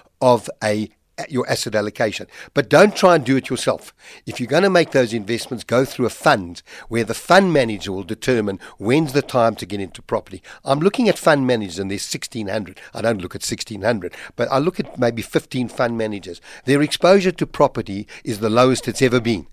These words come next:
So they're not seeing yet great value in property.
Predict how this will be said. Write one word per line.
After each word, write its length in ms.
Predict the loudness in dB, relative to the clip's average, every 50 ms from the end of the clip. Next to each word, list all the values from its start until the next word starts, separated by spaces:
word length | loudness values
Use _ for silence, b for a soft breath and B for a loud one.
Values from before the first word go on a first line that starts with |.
| b b b b b b b
So 300 | -2 2 2 2 2 0 -4
they're 340 | -8 -2 2 4 6 6 6
not 220 | 6 4 4 2
seeing 380 | 0 -2 -2 0 0 0 0 -2
yet 300 | -2 -2 -4 -4 -8 -6
great 260 | -2 -2 -2 -2 -2
value 360 | -6 -4 -2 -2 -2 -2 -4
in 140 | -6 -8 -6
property. 500 | -4 -2 -2 -2 -2 -6 -12 -14 -16 -18